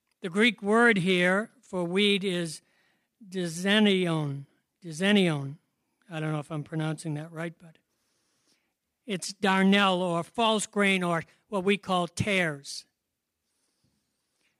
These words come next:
They look just like the wheat with two distinct differences.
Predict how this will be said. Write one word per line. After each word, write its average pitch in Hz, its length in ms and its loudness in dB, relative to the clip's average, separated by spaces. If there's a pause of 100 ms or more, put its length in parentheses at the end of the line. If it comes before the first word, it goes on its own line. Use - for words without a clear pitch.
(160)
They 190 160 0
look 247 380 0
just 226 340 -2
like 208 300 -2
the 196 100 -6
wheat 202 320 0 (1700)
with 190 200 -16
two 226 220 -2
distinct 190 540 -4
differences. 170 800 -4